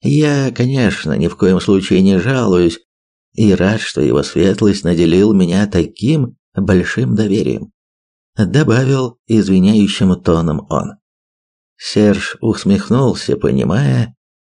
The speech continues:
кому предназначаются прозвучавшие фразы. «Не переживай, Элайджа. Уверен, ты справишься, и милорд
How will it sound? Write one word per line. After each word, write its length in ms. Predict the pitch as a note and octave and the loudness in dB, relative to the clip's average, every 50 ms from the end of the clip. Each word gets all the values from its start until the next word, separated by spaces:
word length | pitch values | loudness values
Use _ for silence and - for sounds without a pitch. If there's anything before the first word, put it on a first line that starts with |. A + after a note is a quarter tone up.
| _ _ _ - | _ _ _ -4
кому 480 | - A2+ A#2 A2+ G#2+ G2 G2 G2+ G2+ | -2 0 0 2 2 2 0 -2 -2
предназначаются 1040 | - G#2 G#2 G2+ G2+ G2+ G2 F2+ G2+ G2+ F#2+ - - E2+ F2 F2 F2+ E2+ - - F2 | 0 0 0 2 2 0 2 2 2 0 0 0 0 0 2 2 2 0 0 -2 -2
прозвучавшие 840 | - F2 F2+ F2 E2+ E2+ E2 - - A#1+ B1 - - - - - - | 0 0 0 2 2 0 0 0 0 0 0 -2 -2 -4 -4 -4 -4
фразы. 520 | - - - - - - - - - - _ _ _ _ _ _ _ _ _ _ _ _ _ - | -4 -6 -6 -4 -4 -6 -6 -10 -14 -18 _ _ _ _ _ _ _ _ _ _ _ _ _ 0
«Не 400 | G#2+ G2+ G2 F#2+ F2+ F2 E2+ D#2+ | 2 4 4 6 4 4 2 2
переживай, 760 | - - E2 E2 D#2+ D#2 - C#2 C2+ C#2+ - - - - _ _ _ _ _ - | 0 0 2 2 2 0 0 -4 -4 -6 -6 -8 -10 -16 _ _ _ _ _ -2
Элайджа. 840 | F#2+ F#2+ F#2 F#2 G2+ A#2 B2+ G#2 F2 - - - - - - - - _ _ _ _ _ _ _ _ _ _ _ - | 0 2 2 2 2 2 2 0 0 -2 -4 -6 -10 -10 -10 -12 -16 _ _ _ _ _ _ _ _ _ _ _ -4
Уверен, 580 | - F#2+ D#2 D#2+ E2 F#2 G#2+ B2+ C3+ C3 B2 - | -2 0 2 2 2 2 2 2 0 -2 -4 -4
ты 120 | - F2 | -4 -4
справишься, 640 | E2 - - - - C2+ E2+ A#2+ A#2+ - - - D2 | -4 -4 -6 -4 -2 0 0 -2 -2 -4 -4 -4 -2
и 80 | C2+ | -2
милорд 460 | C2 B1 B1 - A#1 B1 F#2+ F#2+ - | -2 -2 -2 -2 -2 -2 -2 -4 -8